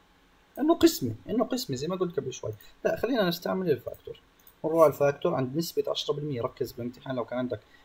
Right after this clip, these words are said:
عدة جداول أو أنت بتدرس ركز على النسبة اللي بيعطيتني إياها. النسبة عشرة بالمية، عدد السنوات خمسة،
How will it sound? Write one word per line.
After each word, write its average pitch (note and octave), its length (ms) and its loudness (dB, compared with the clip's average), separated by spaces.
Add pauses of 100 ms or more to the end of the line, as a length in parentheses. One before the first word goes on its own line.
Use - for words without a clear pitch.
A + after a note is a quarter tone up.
(180)
عدة C3+ 280 -4
جداول D3 440 2
أو C#3 180 2
أنت C3+ 100 2 (100)
بتدرس E3 380 -2
ركز F3+ 360 -4 (140)
على D3 80 -2
النسبة D3+ 260 -4
اللي C#3 100 2
بيعطيتني C3 460 -4
إياها. G2+ 360 -6 (380)
النسبة D3+ 340 -2
عشرة C3 240 -2
بالمية، B2+ 540 -2 (340)
عدد C#3 180 2
السنوات B2 580 -2
خمسة، D3+ 540 -4